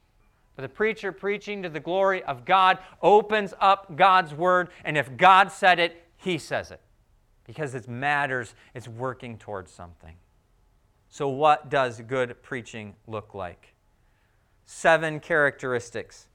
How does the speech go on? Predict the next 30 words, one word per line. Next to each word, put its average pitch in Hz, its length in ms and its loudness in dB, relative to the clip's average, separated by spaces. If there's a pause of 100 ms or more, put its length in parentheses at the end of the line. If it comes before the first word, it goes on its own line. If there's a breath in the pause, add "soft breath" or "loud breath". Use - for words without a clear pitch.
(140)
of 104 100 -16
a 113 60 -12
God-glorifying 123 1200 -2
preacher 107 400 -14
that 95 140 -18
Paul 98 200 -8
gives 95 260 -14
us 90 220 -18
in 90 80 -16
this 90 240 -18
text. - 460 -18 (600)
Number 139 240 -4
one, 139 220 -4
he 113 100 -12
preaches 135 680 -12 (140)
the 131 120 -8
word. 98 380 -6 (500)
Verse 117 220 -8
two, 127 160 -12
"Preach - 580 -10 (380)
the 117 440 4 (600)
word." 104 360 -4 (1120)
This - 80 -20
builds 147 360 0
on 135 160 0
the 131 80 -6
topic 127 640 -2 (200)
of 113 180 -6
last 117 400 -2
week. 110 380 -12